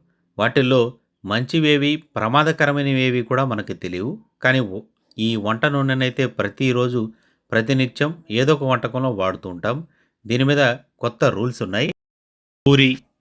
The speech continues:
పకోడీ, గారెలు వంటి వంటకాలకు చాలామంది ఇష్టంగా తింటూ ఉంటారు. ఇవి రుచిగా, క్రిస్పీగా ఉండేలా ఎక్కువ నూనెలో వేపుతారనమాట.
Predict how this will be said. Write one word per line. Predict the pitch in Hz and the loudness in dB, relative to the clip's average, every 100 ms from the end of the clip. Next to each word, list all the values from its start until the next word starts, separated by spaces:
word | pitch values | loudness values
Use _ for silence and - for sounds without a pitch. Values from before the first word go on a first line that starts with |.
| _ _ _ - | _ _ _ -4
పకోడీ, | 110 - 135 127 120 - _ _ _ _ _ 90 | -2 2 4 4 2 -2 _ _ _ _ _ -6
గారెలు | 104 107 120 120 120 117 - _ | 2 4 4 4 0 -2 -12 _
వంటి | 123 127 | -6 0
వంటకాలకు | 127 107 110 156 147 143 139 160 - _ - | 2 2 0 0 2 2 -2 -8 -10 _ -2
చాలామంది | 117 147 165 160 156 | 2 4 4 2 2
ఇష్టంగా | 123 - 143 139 | -2 -2 -2 0
తింటూ | 139 117 110 117 | 0 -4 -2 -2
ఉంటారు. | 113 110 107 147 - _ _ _ _ | -2 0 -2 -2 -8 _ _ _ _
ఇవి | 135 160 | 2 4
రుచిగా, | 151 131 - 196 | 4 2 0 0
క్రిస్పీగా | 196 160 135 - 202 185 180 | 0 -2 -10 -6 -6 0 2
ఉండేలా | 175 170 165 165 143 151 _ _ - | 2 2 4 4 2 -2 _ _ -4
ఎక్కువ | 120 - 233 | -2 2 4
నూనెలో | 208 185 185 | 4 2 2
వేపుతారనమాట. | 123 107 - 92 90 90 | 2 2 0 -4 -4 -6